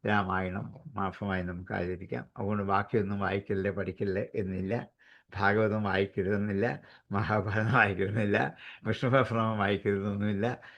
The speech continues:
രാമായണം മാത്രമേ വായിക്കാവൂ എന്നൊന്നുമില്ല. പക്ഷെ രാമായണം കുറച്ച് വരിയെങ്കിലും ആ ഒരു ദിവസം വായിച്ചിരിക്കുക, ദൃഢപ്രദമാണ് ഉദ്ദേശിക്കുന്നത്. രാമായണം മാത്രമല്ല, എല്ലാ ഇതിഹാസ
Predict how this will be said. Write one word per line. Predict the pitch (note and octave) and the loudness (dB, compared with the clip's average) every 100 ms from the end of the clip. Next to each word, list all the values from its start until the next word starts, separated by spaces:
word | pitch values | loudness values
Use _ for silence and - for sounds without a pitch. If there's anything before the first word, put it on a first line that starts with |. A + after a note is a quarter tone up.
| - | 0
രാമായണം | G#2+ G#2+ A2 A2 A2 G#2 | 4 6 6 4 2 2
മാത്രമേ | G2+ B2+ B2 - C#3+ B2 | 4 4 4 4 6 8
വായിക്കാവൂ | G#2+ G#2 A2+ A2+ - A#2 | 6 4 2 2 2 6
എന്നൊന്നുമില്ല. | B2 C3+ B2+ G#2+ F#2+ B2 D#3 - - | 6 6 2 2 2 0 -2 -8 -20
പക്ഷെ | - A#2 G2+ | -2 2 4
രാമായണം | F2 G#2 A2 F#2 A#2+ D3 _ _ | 2 2 2 2 -2 -8 _ _
കുറച്ച് | G#2+ G2 - D#3+ B2 | -4 -4 -4 2 4
വരിയെങ്കിലും | F#2+ G#2+ G#2 A#2 C#3 - G#2 | 4 0 0 -2 -4 -4 0
ആ | A2 | 0
ഒരു | G2 | 0
ദിവസം | G#2 A2 A2+ | -4 -2 2
വായിച്ചിരിക്കുക, | A2 D3+ C#3 C3 G#2 A2+ - _ _ _ _ - | 4 4 2 -4 -2 -2 -4 _ _ _ _ -4
ദൃഢപ്രദമാണ് | G#2 C#3 C#3 A#2+ A2+ A2+ G#2+ A2 | 2 2 4 4 4 2 0 0
ഉദ്ദേശിക്കുന്നത്. | G2+ F#2+ F#2+ G2+ A2+ D#3 F#3+ - _ _ _ - F#2 | -2 -4 -4 -2 -2 -2 -4 -10 _ _ _ -10 -4
രാമായണം | F2+ F#2 G2 G#2+ G2+ | -2 -2 0 0 -2
മാത്രമല്ല, | F#2 A#2 G2 F2 - - F#2+ | -2 -2 -2 -4 -8 -4 -2
എല്ലാ | F#2+ G#2+ B2 C3+ C3+ - _ _ _ - | 0 2 4 2 0 -4 _ _ _ -6
ഇതിഹാസ | G#2 G#2 G#2 G2+ | -4 -2 -2 -2